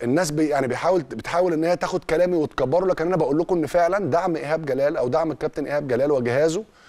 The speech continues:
هو واجب وطني. آه، واجب وطني، لأن النهاردة أي واحد مصري النهاردة بيحاول إن هو يحبط الجهاز الفني للمنتخب، وبيحاول إن هو يفشله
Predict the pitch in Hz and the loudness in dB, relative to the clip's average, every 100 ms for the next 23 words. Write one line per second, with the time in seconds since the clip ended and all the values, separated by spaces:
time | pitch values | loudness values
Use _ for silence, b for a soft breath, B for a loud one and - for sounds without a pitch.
0 | B B - 156 208 202 196 196 110 95 | B B 0 2 2 2 0 -2 -6 -16
1 | _ _ _ _ _ _ _ _ _ 156 | _ _ _ _ _ _ _ _ _ 2
2 | 190 202 196 165 190 190 117 87 b b | 4 4 2 2 2 0 -6 -12 b b
3 | b b b 110 170 214 180 87 - _ | b b b 2 4 4 2 -2 -12 _
4 | _ _ _ _ _ _ _ _ _ _ | _ _ _ _ _ _ _ _ _ _
5 | b b b 127 151 156 202 151 98 - | b b b -2 0 0 -2 -4 -10 -12
6 | _ _ - 180 208 208 190 170 185 175 | _ _ -2 0 2 2 0 -2 -2 -2
7 | 101 107 _ _ _ _ - 131 139 180 | -4 -10 _ _ _ _ -6 -2 0 0
8 | 160 143 135 165 185 165 147 131 170 143 | -2 -6 -4 -2 0 0 0 0 2 2
9 | 147 190 117 113 - - - 104 139 170 | 4 2 0 -10 -10 -12 -12 -4 0 0
10 | 156 165 170 151 135 123 - - 101 113 | -2 -4 -2 -4 -4 -6 -6 -4 -6 -6
11 | 143 190 185 180 196 185 151 - 175 131 | 0 2 2 2 -2 -2 -2 0 0 -2